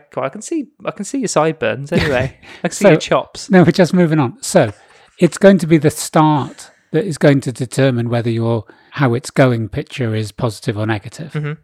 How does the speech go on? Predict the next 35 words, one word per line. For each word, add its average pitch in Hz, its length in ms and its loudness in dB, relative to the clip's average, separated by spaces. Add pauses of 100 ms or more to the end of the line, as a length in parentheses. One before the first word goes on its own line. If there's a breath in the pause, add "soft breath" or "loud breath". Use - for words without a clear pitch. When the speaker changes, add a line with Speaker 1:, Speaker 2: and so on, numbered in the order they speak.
Speaker 1:
Yeah, - 140 -4
of - 140 -20
course. - 340 -8 (260)
Or, 185 100 -12
or, 156 380 -6
or 127 200 0
the, - 200 -12
or 139 60 0
the 127 80 -4
subject. - 600 -4
I'm 135 100 -6
gonna 127 100 -8
show 156 120 2
Speaker 2:
Yeah. 120 60 4
Speaker 1:
you 117 60 -6
my 113 120 -8
hair. 117 260 -8 (180)
Speaker 2:
<laughs> - 120 -10 (640 loud breath)
It's - 80 -16
not 110 200 -2
eight 104 200 -10
inches, 127 420 -14
is 113 120 -12
it? 131 80 -12
Speaker 1:
Look - 300 -20
at 175 40 -6
that. 175 340 -4
Speaker 2:
It's - 260 -16
still 170 240 2
Speaker 1:
That's - 180 0
what 113 100 -2
Speaker 2:
liquidy. - 40 -4
Speaker 1:
they'll 196 140 2
<laughs> - 0 -
say. - 500 -2